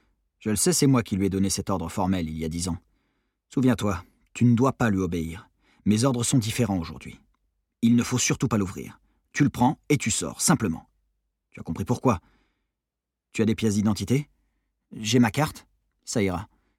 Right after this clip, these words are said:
Je le regardai une dernière fois. « Pourquoi tu m'accompagnes pas ? Ce serait plus simple. » Mon père scrutait toujours avec inquiétude les environs. Il avait l'air pressé. « Officiellement, pour Serge Bardon, je suis mort, noyé.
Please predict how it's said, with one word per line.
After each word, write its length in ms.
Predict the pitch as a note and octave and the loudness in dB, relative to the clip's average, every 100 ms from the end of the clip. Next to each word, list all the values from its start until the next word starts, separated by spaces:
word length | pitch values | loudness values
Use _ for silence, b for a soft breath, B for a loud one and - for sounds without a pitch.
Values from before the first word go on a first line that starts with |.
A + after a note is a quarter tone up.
| _ _ _ _ _ _ _ _ - | _ _ _ _ _ _ _ _ -4
Je 80 | F#2+ | 0
le 80 | |
regardai 340 | G#2+ B2+ B2+ C3+ | 2 2 2 2
une 120 | A#2 | 2
dernière 280 | G2 F2 E2+ | 2 -2 -4
fois. « 260 | - G2+ - _ _ _ _ _ _ _ _ _ D3 | -10 -12 -14 _ _ _ _ _ _ _ _ _ -2
Pourquoi 160 | - G3+ | 2 4
tu 120 | E3 | 4
m'accompagnes 400 | A#2 A2 A2+ G#2+ | 2 2 2 2
pas ? 260 | B2+ B2 - _ _ _ _ _ | 2 0 -4 _ _ _ _ _
Ce 160 | - A#2+ | -10 -6
serait 140 | G#2 | -4
plus 140 | A2+ | -2
simple. » 300 | A2+ E3 - - _ _ _ _ _ _ _ _ _ _ _ _ - | 2 2 0 -10 _ _ _ _ _ _ _ _ _ _ _ _ -4
Mon 100 | G2 | 0
père 200 | C#3 C3+ | 0 0
scrutait 340 | - C3+ C3+ | -2 -2 0
toujours 260 | C3+ B2+ B2 | 0 0 2
avec 220 | A2 G2 | 0 0
inquiétude 400 | G2+ G#2 - F#2+ | -2 -2 -4 -4
les 160 | E2 E2 | -4 -6
environs. 320 | D2+ E2 F2 - _ _ _ _ - | -6 -8 -8 -12 _ _ _ _ -6
Il 120 | C3+ | -2
avait 120 | A2 | 0
l'air 160 | G#2+ G2 | -2 -2
pressé. « 400 | - - F#2+ - _ _ _ _ _ _ _ _ _ - | -6 -6 -8 -12 _ _ _ _ _ _ _ _ _ -8
Officiellement, 580 | F#2+ G#2+ B2+ C#3+ F3 | -2 2 4 6 4
pour 140 | D#3+ C3 | 2 0
Serge 200 | D3+ B2+ | 0 2
Bardon, 300 | C#3 D3+ F3 | 2 4 2
je 80 | - | 2
suis 140 | C#3+ | 2
mort, 320 | C3+ G2+ - - | 4 2 -4 -8
noyé. 380 | G2 A2 G#2 F#2 | -2 2 0 -2